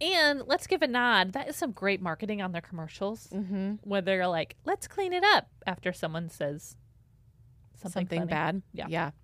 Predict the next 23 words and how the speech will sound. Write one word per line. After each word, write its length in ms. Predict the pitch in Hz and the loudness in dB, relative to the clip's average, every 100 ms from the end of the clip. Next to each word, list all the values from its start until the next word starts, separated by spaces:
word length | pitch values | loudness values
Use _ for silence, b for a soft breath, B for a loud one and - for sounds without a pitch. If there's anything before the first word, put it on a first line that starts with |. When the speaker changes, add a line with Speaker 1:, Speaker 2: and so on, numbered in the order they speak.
| - - | -20 -10
Speaker 2:
It's 160 | 190 | -6
very 220 | - 180 170 | 0 2 2
Speaker 1:
Very 100 | 170 | 0
Speaker 2:
smart. 160 | 160 | 0
Speaker 1:
funny. 160 | 156 180 - | -2 -6 -12
Very 160 | - | -12
funny. 240 | - - - B B B B B B | -10 -12 -14 B B B B B B
Okay, 140 | 262 262 | 6 6
I'm 80 | |
gonna 120 | 254 254 | 6 0
do 140 | 269 | 2
one 180 | 254 262 | 2 4
last 200 | 285 - | 2 2
kid 160 | 311 | -4
one 200 | 214 180 165 | 0 -2 -2
before 300 | 185 202 196 | -4 0 0
I 60 | |
move 220 | 190 180 | 0 -2
into 180 | 180 180 | -4 -6
the 140 | - 170 | -4 -2
adult 260 | 165 - | -2 -4
age. 380 | - - - - - | -6 -8 -12 -12 -2
Speaker 2:
Okay. 180 | 190 | -2